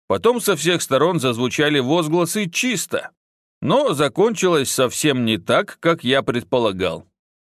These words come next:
Вместо того, чтобы предложить мне подняться,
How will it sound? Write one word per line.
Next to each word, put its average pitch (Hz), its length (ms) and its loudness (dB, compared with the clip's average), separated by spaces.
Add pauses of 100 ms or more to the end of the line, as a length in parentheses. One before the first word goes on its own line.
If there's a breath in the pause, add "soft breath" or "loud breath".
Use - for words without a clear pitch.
(140)
Вместо 147 480 -2
того, 156 280 2
чтобы 135 360 -2
предложить 123 600 -2
мне 117 220 -2
подняться, 117 720 -2